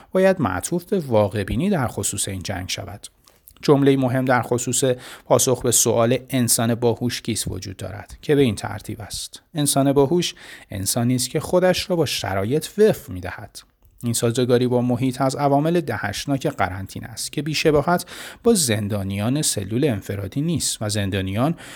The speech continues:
گاهم به قدری در این نبرد شکست می‌خورند و شکنجه روحی متحمل می‌شوند که لباس تنشان را پاره می‌کنند و شروع به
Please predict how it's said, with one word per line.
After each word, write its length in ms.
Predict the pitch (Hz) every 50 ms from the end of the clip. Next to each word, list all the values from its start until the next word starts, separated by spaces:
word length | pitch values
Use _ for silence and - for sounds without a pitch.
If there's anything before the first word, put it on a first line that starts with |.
| - - - -
گاهم 320 | - 165 143 156 196 190
به 80 | - 202
قدری 480 | - - - 98 107 233 - - 185 175
در 160 | 185 175 170
این 180 | 175 175 175
نبرد 280 | 170 165 170 165 165 156
شکست 500 | - - 165 143 - 160 156 - - 170
می‌خورند 380 | 160 139 - 156 151 151 156 151
و 60 | 147
شکنجه 580 | - - 151 143 - 156 143 147 143 147 143
روحی 260 | 139 139 143 131 147 143
متحمل 600 | 143 143 135 - 143 139 139 135 139 135 135 135
می‌شوند 600 | 135 131 - - 131 123 131 131 127 127 - -
که 140 | - 175
لباس 380 | 170 170 165 160 160 175 180 -
تنشان 600 | 202 180 - - 170 175 175 170 - 175 170 160
را 120 | 170 165
پاره 360 | 165 - - - 104 110 117 139
می‌کنند 460 | 160 156 - 156 147 147 151 151 156
و 40 | 151
شروع 320 | - - - 156 185 202
به 160 | 196 202 202